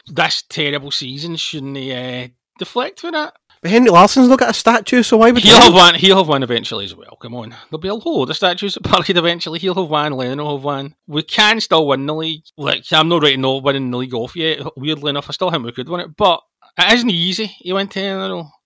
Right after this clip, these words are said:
Speaker 1: We haven't done it before when we could have.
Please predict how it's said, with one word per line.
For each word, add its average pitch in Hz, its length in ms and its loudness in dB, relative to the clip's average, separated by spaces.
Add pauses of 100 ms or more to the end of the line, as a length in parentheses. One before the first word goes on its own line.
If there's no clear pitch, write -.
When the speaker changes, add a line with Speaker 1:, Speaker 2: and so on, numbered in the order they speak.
(580)
Speaker 1:
We 170 260 -2
haven't 208 260 4
done 160 120 0
it 156 80 -6
before 165 340 -8 (100)
when 139 160 -8
we 135 80 -6
could 131 140 -8
have. 143 220 -10